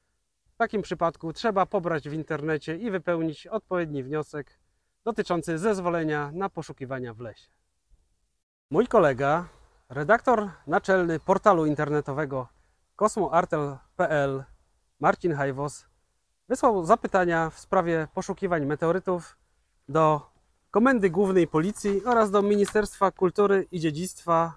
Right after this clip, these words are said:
Narodowego. Ja tutaj mam przed sobą odpowiedzi z tych instytucji na zapytanie o poszukiwania meteorytów.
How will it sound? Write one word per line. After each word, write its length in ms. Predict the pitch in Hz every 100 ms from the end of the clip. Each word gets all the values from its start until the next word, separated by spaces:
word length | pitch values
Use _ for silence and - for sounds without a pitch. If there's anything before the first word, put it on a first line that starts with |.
| _
Narodowego. 680 | 139 165 160 147 120 98 104 - _ _ _ _ _
Ja 160 | 202 226
tutaj 280 | 220 190 180
mam 220 | 170 170
przed 240 | - 180
sobą 340 | 202 185 175 165
odpowiedzi 760 | - - 214 226 156 135 135 135 _
z 100 | -
tych 160 | 147
instytucji 760 | 151 143 143 190 190 - 185 170 - - -
na 100 | 233
zapytanie 760 | 220 - 185 175 165 160 160 156 _ _ _
o 100 | 240
poszukiwania 580 | 180 170 156 147 147 135
meteorytów. 800 | 131 127 120 107 _ _ -